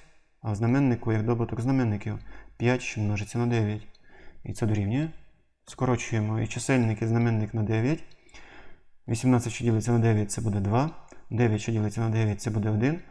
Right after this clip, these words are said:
І чисельник, і знаменник скорочуємо на п'ять. Десять, що ділиться на п'ять, це буде два. П'ять, що ділиться на п'ять, це буде один. Тоді ми записуємо, що у нас вийде два помножити на два, це чотири перших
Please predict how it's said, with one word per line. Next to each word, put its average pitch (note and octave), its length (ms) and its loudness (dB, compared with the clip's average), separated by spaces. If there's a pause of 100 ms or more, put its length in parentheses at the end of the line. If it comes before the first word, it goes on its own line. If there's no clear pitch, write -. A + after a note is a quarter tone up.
(280)
І A#2 80 -6
чисельник, A#2+ 480 2
і A#2+ 40 0
знаменник A#2+ 460 4
скорочуємо A2 460 0
на G#2 80 0
п'ять. B2 320 2 (380)
Десять, A2+ 300 0
що - 120 -4
ділиться A2 320 0
на A2+ 80 0
п'ять, A2 280 0
це - 80 -4
буде G#2+ 200 0
два. B2+ 320 0 (440)
П'ять, A#2 200 2
що - 140 -4
ділиться G#2+ 300 0
на A2 80 2
п'ять, B2 280 -2
це G#2+ 120 -6
буде G2+ 180 0
один. G#2+ 280 0 (1120)
Тоді A#2 180 2
ми A#2 100 2
записуємо, A#2 540 2 (260)
що - 140 -4
у - 20 4
нас A#2+ 140 0
вийде A2 260 2 (400)
два A#2+ 160 4
помножити B2 360 2
на A#2+ 100 6
два, A2 380 4
це G#2+ 200 -2
чотири G#2+ 380 0
перших C#3 500 0